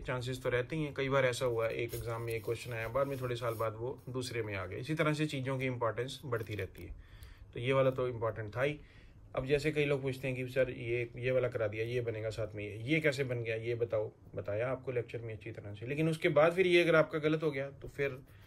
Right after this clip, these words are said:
इसका मतलब कि हमें और अभी ही करना है ना। खुशी से पढ़ना है, positively, लेकिन और करना है। तो you must go and, मैं तो कहता हूँ all of you,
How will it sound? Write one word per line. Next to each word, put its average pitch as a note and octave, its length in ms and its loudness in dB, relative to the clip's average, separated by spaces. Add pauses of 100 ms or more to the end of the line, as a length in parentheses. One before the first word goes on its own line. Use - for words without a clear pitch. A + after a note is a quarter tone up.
(600)
इसका D3 180 0
मतलब D3 280 4
कि D#3 80 0
हमें D3 320 0
और D3 440 2
अभी C3+ 280 -4 (280)
ही D3+ 120 -6
करना G2+ 280 -8
है G2+ 140 -10
ना। D#3 100 -6
खुशी D3+ 240 -2
से G3 120 4
पढ़ना E3+ 240 4
है, - 80 -10
positively, C3+ 480 0 (120)
लेकिन B2 280 -4 (120)
और A#2 120 -2
करना F#2+ 240 -6
है। - 60 -10 (220)
तो A2 80 -6 (200)
you B2 120 -6
must D#3 240 0
go C#3 200 2
and, B2 340 -2
मैं A2+ 200 -6
तो B2 100 -6
कहता C3 240 -2
हूँ C3+ 180 -4
all D#3+ 220 8
of D#3 80 0
you, A2 140 -4